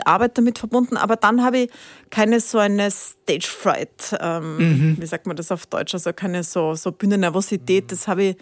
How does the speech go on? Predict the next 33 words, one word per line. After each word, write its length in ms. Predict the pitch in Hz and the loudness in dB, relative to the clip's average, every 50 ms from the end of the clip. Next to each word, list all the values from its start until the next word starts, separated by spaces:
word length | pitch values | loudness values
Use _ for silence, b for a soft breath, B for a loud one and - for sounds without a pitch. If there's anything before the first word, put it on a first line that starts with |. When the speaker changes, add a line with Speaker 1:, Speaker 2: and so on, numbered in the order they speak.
| B B B B B B B B B B | B B B B B B B B B B
Speaker 1:
nur 200 | - 196 202 214 | 0 2 4 4
im 120 | 214 208 185 | 4 4 2
Sinn 240 | - - 220 214 196 | 2 2 2 2 2
von 180 | - 202 196 180 | 2 0 0 2
so 100 | 208 196 | 2 2
einer 140 | 190 190 | 0 2
eher 160 | - 185 196 196 | 2 2 2 2
positiven 520 | - 180 185 - 214 170 208 175 175 156 | 2 -2 0 0 -2 -2 -2 -4 -6 -6
Anspannung. 520 | - - - - - 147 - - 156 170 160 - - - | -8 -10 -10 -10 -10 -10 -8 -8 -10 -12 -14 -14 -18 -16
Speaker 2:
Ist 100 | - - | -6 -4
ein 60 | - 131 | -2 0
bisschen 180 | 175 139 147 | 2 2 2
ein 100 | 147 139 | 2 2
Kämpferdrang 760 | - - 156 151 - - - - 151 139 143 131 135 143 139 | 2 0 2 2 2 2 2 2 4 4 4 2 4 4 4
auch, 220 | 135 131 135 - | 4 4 2 0
da 160 | - - 143 139 | -2 0 0 0
jetzt 260 | 135 - - - - | 0 0 -4 -2 0
die 180 | 147 143 139 | 0 0 0
Gerechtigkeit 680 | - - 147 147 151 - - 165 - - - 147 135 139 | 0 2 2 2 2 0 -2 -8 -8 -2 0 0 0 2
herzustellen. 800 | 160 156 131 - - 147 - - 131 131 127 127 131 135 135 - B B - | 0 0 -2 -2 -4 -4 -4 -2 -2 -2 -2 -2 -4 -6 -8 -12 B B 0
Speaker 1:
Ja. 280 | 190 180 180 180 170 - _ _ _ _ _ B B B B B B B B | 2 2 2 2 -2 -6 _ _ _ _ _ B B B B B B B B
Und 100 | 220 233 | 4 4
Speaker 2:
Wie 40 | |
Speaker 1:
natürlich 340 | 226 - 269 277 269 254 - | 4 6 4 4 4 4 4
ist 120 | 269 226 254 | 4 4 4
es 160 | 240 - - | 4 2 4
so, 120 | 226 233 233 | 2 4 4
dass 140 | 254 233 | 4 2
man 120 | 233 208 202 | 2 2 2
nach 120 | 196 190 | 2 2
einer 180 | 226 220 220 208 | 2 2 2 4
Live-Sendung 580 | 175 160 190 - - 233 208 202 202 208 202 | 2 2 0 0 -2 0 0 0 0 0 -2
immer, 420 | 202 - 196 196 208 214 208 202 | -2 -2 0 0 2 0 0 -2